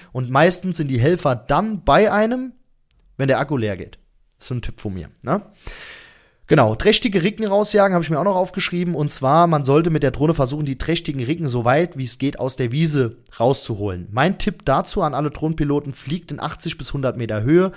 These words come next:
zoomt erstmal ran, schaut, ob die gerade am Setzen ist, in welchem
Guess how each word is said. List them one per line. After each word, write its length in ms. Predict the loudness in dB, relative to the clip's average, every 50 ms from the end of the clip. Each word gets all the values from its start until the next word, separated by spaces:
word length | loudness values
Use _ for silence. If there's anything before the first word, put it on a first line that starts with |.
| -10 -20 -16 -10
zoomt 300 | -4 -2 -2 -2 0 0
erstmal 380 | -2 -2 -2 -2 -2 -2 0
ran, 240 | 0 0 0 0 0
schaut, 340 | -2 -2 0 0 0 0 -2
ob 140 | -6 -10 -12
die 100 | -12 -8
gerade 280 | -4 -4 -2 -2 -2
am 100 | -4 -6 -4
Setzen 380 | -2 -2 -2 0 -2 -4 -2
ist, 260 | -2 -2 -2 -2 -4 -8 -14 -18 -12 -6
in 80 | -2
welchem 400 | -2 -2 -2 -2 -4 -6 -8 -8